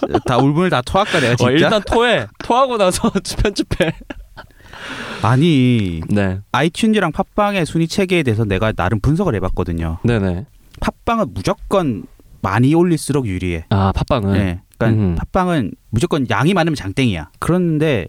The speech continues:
Speaker 1: 그 아이튠즈 순위를 잘 살펴보면
Speaker 2: 네.
Speaker 1: 무조건 양만 때려 넣는 그런 방송들은 상위권에 별로 없어요. 그러니까 예를 들어서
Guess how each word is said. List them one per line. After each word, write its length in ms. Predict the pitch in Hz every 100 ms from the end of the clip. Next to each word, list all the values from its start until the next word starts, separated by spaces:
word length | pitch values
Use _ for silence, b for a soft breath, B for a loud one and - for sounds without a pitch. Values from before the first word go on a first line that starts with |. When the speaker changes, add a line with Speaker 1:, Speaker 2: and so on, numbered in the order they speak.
| _
Speaker 1:
그 180 | - 113
아이튠즈 440 | 131 170 - 208 202
순위를 440 | 156 151 143 123
잘 240 | - 104 101
살펴보면 720 | - 170 175 113 90 110 101 80
Speaker 2:
네. 240 | 107 90 139 - _
Speaker 1:
무조건 420 | - 120 165 170
양만 380 | 113 98 110 147
때려 260 | - 165 160
넣는 300 | 104 92 98
그런 220 | 117 123
방송들은 560 | 113 98 90 95 92 78
상위권에 440 | - 117 - 110
별로 280 | - 92 85
없어요. 340 | 69 - 85 76 - _ -
그러니까 220 | 135 120
예를 220 | 110 147
들어서 520 | 139 117 107 110 90